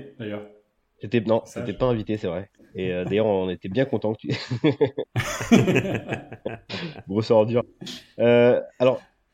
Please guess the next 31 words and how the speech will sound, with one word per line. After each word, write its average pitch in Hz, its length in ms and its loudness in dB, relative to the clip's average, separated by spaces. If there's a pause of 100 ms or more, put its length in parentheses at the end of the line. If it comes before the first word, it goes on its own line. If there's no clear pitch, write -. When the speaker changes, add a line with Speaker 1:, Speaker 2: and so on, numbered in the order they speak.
(160)
Speaker 2:
euh, 120 160 0
Exit, 156 440 0
évidemment, 127 420 4
le 117 160 -2
top 127 180 0
trois. 156 240 0
Maintenant, 127 240 -4
on 110 40 2
démarre 104 240 0
plus 165 120 -2
notre 139 160 0
émission 123 260 0
par 107 140 2
un 110 60 4
top 120 180 0
trois. 185 280 -2 (280)
Du 120 100 -6
coup, 190 160 0
je 139 120 0
vous 123 180 0
propose 156 380 0
quelque 135 220 0
chose 151 200 0
de 127 100 2
différent. 127 460 2 (440)
Euh, 98 300 2
non 117 120 2
pas 160 120 4
un 151 100 4
quiz, 208 540 -2 (440)
quoique, 170 440 2